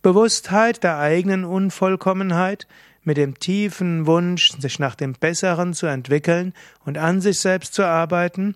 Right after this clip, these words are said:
das ist ein sattwiges Selbstbewusstsein. Praktiziere diese Art von Selbstbewusstsein. Sei dir bewusst, was du wirklich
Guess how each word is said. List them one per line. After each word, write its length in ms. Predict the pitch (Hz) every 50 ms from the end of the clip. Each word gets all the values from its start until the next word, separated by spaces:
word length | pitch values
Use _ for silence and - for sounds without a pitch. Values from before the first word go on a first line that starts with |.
| _ _ _ _ _ _ _ _ -
das 200 | - 143 139 131
ist 180 | 147 147 143 -
ein 200 | 165 170 175 180
sattwiges 680 | - - 170 151 151 - - 147 147 131 - 127 -
Selbstbewusstsein. 1200 | - 143 131 123 - - - - 156 147 135 131 117 - - - - - 127 120 120 131 - 139 - _ _ _ _ _ _ _ _ _ _ _ _ _ _ _ _ _ - - _ _ _ _ _ - - - - _ _ -
Praktiziere 1000 | - 190 190 196 - - 214 202 - - - 220 220 233 247 247 240 226 226 226 226
diese 500 | 226 - 214 214 220 220 185 196 190 175
Art 340 | 165 165 165 170 180 170
von 260 | - - 180 185 185 185
Selbstbewusstsein. 1400 | - 170 160 160 156 - - - - - 165 151 151 147 135 - - - - - 135 127 127 123 123 123 127 - _ _ - - - _ _ _
Sei 320 | - - - 147 143 147
dir 200 | 139 143 143 139
bewusst, 680 | 127 139 135 127 139 160 180 - - - - - - - _ _ _ _ _ _ _ _ _ _ _ _ _ _ _ _ _ _ - - - -
was 420 | - 151 139 147 156 156 - - -
du 360 | - 180 180 180 180 175 143
wirklich 800 | 131 131 139 143 - - - 151 156 160 170 165 - - - -